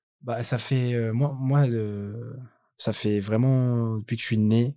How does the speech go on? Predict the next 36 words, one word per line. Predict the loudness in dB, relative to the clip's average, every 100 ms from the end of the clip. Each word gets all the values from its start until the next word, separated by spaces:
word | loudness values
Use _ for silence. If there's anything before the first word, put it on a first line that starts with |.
| -8
que |
je | -2
fais |
de | 0
la | 2
musique. | 0 0 -2 -4 -18 _ _ _ -6
Et | -2 -2 -2 -4 -8 -16 -12
depuis | -12 -4 -4
que, | -2 0 2 2 0 -4 -6 -8 -10
bah, | -10 -10
je | -10
sais | -2
pas, | 0
sortie | 0 -2 -4 -6
d'Esra, | -6 -4 -4 -4
même | 0 2
avant | 2 2
de | 0 -2
sortir | -4 -8 -6 -4
de |
lycée, | -2 -2
tu | -2
vois, | -4
depuis | -6
que | -10
j'ai | -8 -8
dix-huit, | -8 -10 -8
dix-neuf | -8 -6 -4
ans, | -2
que | -4 -6
je | -8
fais, | -6 -8
que | -6
j'ai | -4
des | -4
projets. | -4 -6 -4 -4